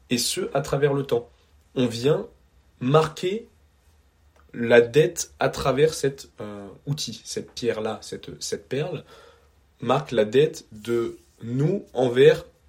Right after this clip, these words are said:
Rodriguez qui nous a créé la maison. Donc, ce point-là est, est, est aussi très important, c'est la réserve de valeur. Je ferai le lien avec la dette, euh, je pense, dans le prochain, euh, prochain épisode, c'est-à-dire que la monnaie, c'est de la dette. Euh, il faut le comprendre aussi à travers cet exemple. Donc, euh,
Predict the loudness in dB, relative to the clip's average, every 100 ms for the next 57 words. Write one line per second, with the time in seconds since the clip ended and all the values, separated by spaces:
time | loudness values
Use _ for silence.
0 | _ -6 -4 -2 -2 -2 -2 -6 -10 -6
1 | -6 -4 -4 -4 -4 -8 -14 _ _ _
2 | _ _ _ _ _ _ -20 _ _ 0
3 | 2 2 -4 _ -6 -4 -4 0 2 4
4 | 2 -2 -6 -8 -6 -6 -8 -8 -4 -4
5 | -6 -6 -6 -4 -6 -4 -2 -2 -2 -4
6 | -6 -6 -8 -14 -20 -20 _ _ _ _
7 | _ -2 0 2 4 4 4 2 2 0
8 | 0 0 0 -2 -6 -10 -16 -14 -12 -10
9 | -4 -4 -4 -4 -4 -6 -6 -8 -10 -12
10 | -14 -10 -10 -10 -14 -4 -4 -4 -10 -10
11 | -8 -4 -4 -2 -4 -6 -8 -10 -8 -6
12 | -8 -12 -20 -20 -20 _ _ _ -16 -14
13 | -14 -16 -20 -12 -8 -6 -6 -2 -2 -2
14 | -4 0 0 0 -4 -4 -6 -6 -2 -2
15 | -2 -6 -8